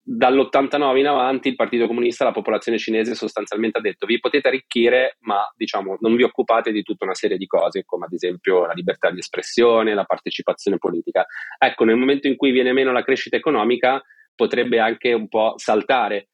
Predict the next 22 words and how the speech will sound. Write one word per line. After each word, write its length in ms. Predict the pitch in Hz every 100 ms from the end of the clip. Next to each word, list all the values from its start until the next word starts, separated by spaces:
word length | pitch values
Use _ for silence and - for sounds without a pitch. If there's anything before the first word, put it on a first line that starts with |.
| _ -
questo 260 | 107 120
tipo 240 | 113 110 104
di 140 | 110
patto, 380 | 107 92 - 110
e 40 |
dei 140 | 127 131
segnali 420 | 139 135 160 156
ci 120 | 113
sono 220 | 110 107
già, 260 | 104 120 101
perché 240 | 110 -
le 100 | 110
proteste, 840 | 110 113 127 127 - - 131 131 _ _ -
ad 140 | 110
esempio 440 | 107 104 117 113 117
nei 120 | 113
luoghi 300 | 113 113 113
dove 220 | 113 110
vengono 400 | 107 110 110 110
effettuati 460 | 104 107 - 107 120
i 40 |
lockdown, 580 | 113 - 113 104 98